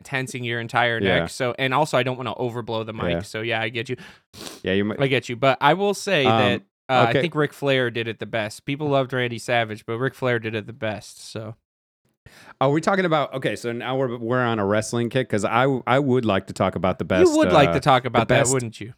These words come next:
Speaker 1: But we're gonna go ahead and
Speaker 2: Oh,
Speaker 1: move
Speaker 2: I would
Speaker 1: right
Speaker 2: love to talk
Speaker 1: on
Speaker 2: ab-
Speaker 1: from wrestling.
Speaker 2: Yeah, we're gonna move on.
Speaker 1: Uh,
Speaker 2: I would love to talk about the best, um, on camera. What are the, what's that
Speaker 1: Cameos?
Speaker 2: called? The,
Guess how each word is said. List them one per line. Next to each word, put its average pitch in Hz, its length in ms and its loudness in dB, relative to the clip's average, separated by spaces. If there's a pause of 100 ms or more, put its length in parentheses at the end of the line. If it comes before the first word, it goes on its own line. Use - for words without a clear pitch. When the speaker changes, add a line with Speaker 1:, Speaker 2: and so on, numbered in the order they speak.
(260)
Speaker 1:
But 143 140 4
we're 180 120 2
gonna 262 180 -2
go 185 120 4
ahead 151 180 4
and 127 120 0
Speaker 2:
Oh, 135 40 4
Speaker 1:
move 123 100 2
Speaker 2:
I 113 40 -4
would 120 120 -2
Speaker 1:
right 196 260 4
Speaker 2:
love 143 200 -2
to 160 60 2
talk 151 120 4
Speaker 1:
on 113 180 2
Speaker 2:
ab- - 60 -10
Speaker 1:
from 123 220 -8
wrestling. 113 480 -4
Speaker 2:
Yeah, 135 200 2
we're 120 80 0
gonna 127 120 2
move 107 160 2
on. 160 60 4
Speaker 1:
Uh, 165 100 -2 (200)
Speaker 2:
I 165 180 4
would 240 220 0
love 165 300 2
to 165 100 -2
talk 135 320 0
about 98 520 -2
the 110 220 -4
best, 107 560 -2 (100)
um, 92 680 -2 (1080)
on 123 260 0
camera. 123 400 2
What 151 160 2
are 185 60 2
the, 175 160 2
what's 151 200 0
that 135 100 4
Speaker 1:
Cameos? 151 160 0
Speaker 2:
called? 131 220 0
The, 107 440 0